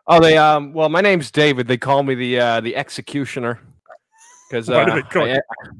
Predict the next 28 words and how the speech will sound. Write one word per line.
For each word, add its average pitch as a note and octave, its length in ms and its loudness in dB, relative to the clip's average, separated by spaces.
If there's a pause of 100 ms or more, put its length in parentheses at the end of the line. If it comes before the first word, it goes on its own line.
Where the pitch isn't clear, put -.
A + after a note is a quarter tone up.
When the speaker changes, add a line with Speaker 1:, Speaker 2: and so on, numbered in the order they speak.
(260)
Speaker 1:
well, - 120 -6
'cause D3+ 180 -4
I C3+ 140 2
execute D#3 640 -2
these, C3+ 280 -4
uh, C#3+ 140 2
these B2+ 160 -2
blueprints D3+ 600 -2
and A#2 160 -6
plans. C3 440 0
Also, C3+ 280 -2
we A#2+ 140 -4
kill C#3+ 220 -4
people. F2+ 340 -12 (300)
Speaker 2:
Oh, A3 120 -2 (320)
<laughs> - 300 -14
okay, - 240 -8 (240)
okay. D3+ 200 -2 (220)
So G3 180 -2
it's F3 100 -2
kinda F3 200 0
like, D#3+ 240 0
uh, C#3+ 440 0 (380)
you D3+ 100 -12 (100)
execute, E3+ 600 -6
like, C3+ 280 -4
you C#3+ 100 -8
know, A2+ 220 -10